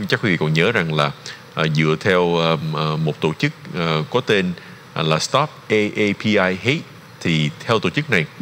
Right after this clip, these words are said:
ờ, từ tháng ba của năm hai nghìn hai mươi cho đến tháng ba của năm hai nghìn mười một,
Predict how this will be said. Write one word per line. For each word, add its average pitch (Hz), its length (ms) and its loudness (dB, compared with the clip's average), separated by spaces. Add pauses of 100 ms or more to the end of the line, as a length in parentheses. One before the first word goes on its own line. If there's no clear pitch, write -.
(300)
ờ, - 100 0
từ - 160 0
tháng 143 220 0
ba 127 280 4
của 107 180 -4
năm 113 200 0
hai 107 160 0
nghìn 78 440 2
hai 101 180 0
mươi 107 280 2
cho 98 60 0
đến 101 140 -2
tháng 110 180 -2
ba 87 200 4
của 82 120 -6
năm 87 180 -4
hai 92 100 -2
nghìn 78 120 0
mười 73 100 -2
một, 107 180 2